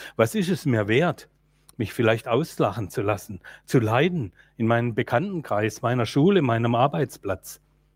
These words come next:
Könnt vielleicht heute noch eins draufsetzen, gesunde Nachfolger verleugnen. Jesus nicht. Es meint noch mehr, nicht nur schämen. Und was ist,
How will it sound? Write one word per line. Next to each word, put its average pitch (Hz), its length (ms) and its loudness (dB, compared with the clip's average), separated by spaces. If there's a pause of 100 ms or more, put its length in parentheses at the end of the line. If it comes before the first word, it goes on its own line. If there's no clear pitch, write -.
(1700)
Könnt 95 200 -4
vielleicht 98 380 -4
heute 104 320 -4 (840)
noch 101 180 -6
eins 101 260 -4
draufsetzen, 110 720 -2
gesunde 110 460 -6
Nachfolger 110 600 -6
verleugnen. 101 800 -8 (500)
Jesus 131 460 0
nicht. - 420 -2 (960)
Es - 100 -14
meint 113 260 -2
noch 104 160 -4
mehr, 117 380 -2
nicht 110 220 -8
nur 139 340 -2 (360)
schämen. 110 640 0 (2250)
Und 107 160 -2
was 107 240 -2
ist, - 480 -2